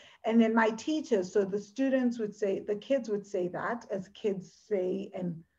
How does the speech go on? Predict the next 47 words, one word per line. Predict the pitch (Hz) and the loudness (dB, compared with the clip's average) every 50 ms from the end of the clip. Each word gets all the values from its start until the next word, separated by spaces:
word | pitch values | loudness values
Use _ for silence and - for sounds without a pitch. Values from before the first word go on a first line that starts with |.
| _ _ _ _ _ _ _ _ _ - 240 - _ - 262 233 | _ _ _ _ _ _ _ _ _ -20 -20 -20 _ -10 -10 -10
say | - - - 277 254 226 226 226 | -10 2 8 10 10 10 10 8
all | 202 208 202 | 6 4 4
those | 202 202 202 202 - | 4 2 -2 -4 -4
things, | - 208 202 202 208 202 - - | -4 -2 -2 -2 -2 -4 -4 -2
and | 214 208 208 | 0 2 2
the | 208 | 0
teachers | 208 - - 285 285 269 - 285 226 214 | 0 -2 -2 -2 -2 -2 -2 -4 -2 -2
would | 202 190 190 | -2 -2 -2
say | - 196 180 | -2 -2 -2
that. | 180 180 170 190 - - | -2 -2 -2 -4 -4 -4
And | 208 214 | -2 -2
I | 202 202 202 | -2 -2 -2
think | - 240 233 233 | 0 0 2 2
I | 220 214 | 2 2
told | 208 - 226 220 226 220 | 2 0 0 0 0 -2
you | 214 | -4
this | 202 196 196 | -4 -4 -6
before | - - 202 - 240 233 220 | -6 -8 -6 -2 -2 0 0
in | 208 202 | 0 -2
a | 196 | 0
session | 196 254 254 240 240 - 214 196 190 | 2 2 2 2 2 0 -2 -2 -2
where | 180 180 185 185 - - - - - _ _ - | -2 -2 -4 -4 -8 -14 -20 -20 -20 _ _ 6
there | 233 214 208 | 8 10 10
was | 214 202 202 | 10 8 6
a | 202 | 2
teacher | 190 - - 262 269 262 262 - 233 | -2 -2 -2 -2 0 0 2 0 2
where | 196 190 190 185 180 | 2 2 2 2 0
I'd | 175 175 | -2 -2
walk | 180 185 196 208 208 - | 0 0 0 0 0 -2
into | 220 214 208 202 220 208 | -4 -4 -4 -4 -4 -4
her | 190 196 | -2 -4
class. | 190 - - - 226 233 220 190 185 - - 226 | -4 -6 -4 -2 0 2 2 2 0 -4 -4 -2
I | 226 226 | 0 0
was | 247 254 233 262 | 0 2 2 4
in | 247 240 233 | 4 4 4
grade | 226 220 254 262 277 262 - - - _ _ | 4 6 6 6 6 4 0 -8 -18 _ _
three, | 294 254 247 269 254 214 180 | -4 0 0 2 2 0 0
so | 180 - - 233 | -2 -4 -2 0
I | 226 | 2
must | 233 254 247 262 | 2 0 0 0
have | 285 240 | 0 0
been, | 262 254 | 2 0
like, | 240 226 214 208 - - - | 0 0 -2 -4 -6 -4 -2
eight | 220 220 226 226 - | -2 -2 -2 -2 -2
years | 220 220 208 208 | -2 0 0 0
old. | 208 214 220 233 254 269 285 269 - - _ - _ _ _ _ _ _ _ _ _ _ - | 2 4 4 4 4 2 0 -4 -8 -14 _ -20 _ _ _ _ _ _ _ _ _ _ 4
Uh, | 247 247 240 240 233 226 226 226 | 6 8 8 8 8 8 6 4